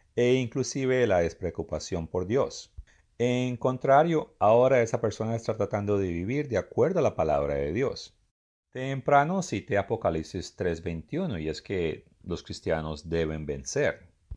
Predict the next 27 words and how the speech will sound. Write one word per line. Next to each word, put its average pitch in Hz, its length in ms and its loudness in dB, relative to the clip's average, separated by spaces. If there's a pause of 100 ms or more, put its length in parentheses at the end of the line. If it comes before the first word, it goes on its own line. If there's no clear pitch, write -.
(460)
Pero 120 480 6
eso 117 340 2
no 87 160 -4
es 82 140 -6
fácil 156 540 -4
y - 80 -8
toma 73 440 -6
práctica. - 600 -8 (720)
Cuando 135 500 2
un 165 200 0
infante 131 680 0
comienza 82 600 -6
a 76 180 -2
aprender 76 440 -8
a 90 80 -6
caminar, 73 640 -8 (100)
muchas 147 320 -8
veces 123 300 -6
se - 160 -8
cae - 480 -4 (500)
y 139 580 -2 (200)
toma 175 340 2
tiempo 208 440 -2
en 123 80 -2
aprender 87 380 -2
a 87 80 2
caminar. 67 540 -8